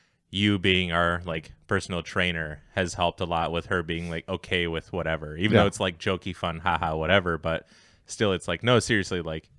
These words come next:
Speaker 1: do this."
Speaker 2: Yeah.
Speaker 1: Even though it, like, you got the, what is it, the weird dildo thing that we got to, like, work on the wrist. Like,
Speaker 2: Yeah.
Speaker 1: as funny as it is, it's like, it makes sense and just do it. Like,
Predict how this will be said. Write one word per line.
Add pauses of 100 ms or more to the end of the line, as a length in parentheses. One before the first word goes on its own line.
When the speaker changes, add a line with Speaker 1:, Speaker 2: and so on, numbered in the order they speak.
(220)
Speaker 1:
do
this."
Speaker 2:
Yeah.
Speaker 1:
Even
though
it,
like, (600)
you
got
the,
what
is
it,
the
weird
dildo
thing
that
we
got
to,
like,
work
on
the
wrist.
Like,
Speaker 2:
Yeah.
Speaker 1:
as
funny
as
it
is,
it's
like,
it
makes
sense
and
just
do
it.
Like,